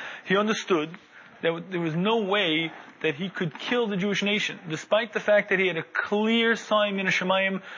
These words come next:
the one hundred twenty-seven Medinas contain all the Jews, despite the fact that he was Berisho Mitchilas Avatsof, he was a wicked man,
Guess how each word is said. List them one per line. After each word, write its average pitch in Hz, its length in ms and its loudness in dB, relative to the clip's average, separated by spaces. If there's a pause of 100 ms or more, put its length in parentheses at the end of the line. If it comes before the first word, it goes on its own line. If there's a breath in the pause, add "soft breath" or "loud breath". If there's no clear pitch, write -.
(140 loud breath)
the 160 60 -2
one 202 160 2
hundred 190 280 2
twenty-seven 185 400 -2
Medinas 175 360 0
contain 180 340 0
all 165 140 0
the 147 80 -2
Jews, 190 400 -2 (300 loud breath)
despite 214 420 0
the 202 80 0
fact 190 220 4
that 185 80 2
he 180 40 2
was 175 140 2
Berisho 185 500 4
Mitchilas 180 460 2
Avatsof, 185 480 2
he 185 80 2
was 165 100 2
a 156 80 4
wicked 190 260 2
man, 175 360 2